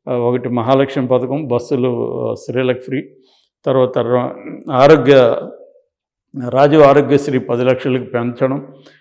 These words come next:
తర్వాత రెండు వేల ఐదు వందల వరకు, ఆ, ఈ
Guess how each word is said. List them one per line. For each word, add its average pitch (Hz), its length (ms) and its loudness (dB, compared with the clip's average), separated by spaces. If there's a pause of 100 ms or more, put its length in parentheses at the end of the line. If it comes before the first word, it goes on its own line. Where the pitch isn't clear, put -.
(200)
తర్వాత 127 300 2
రెండు 131 260 2
వేల 143 180 8
ఐదు 135 180 4
వందల 131 300 0
వరకు, 123 460 -2 (280)
ఆ, 117 520 -8 (120)
ఈ 117 220 -6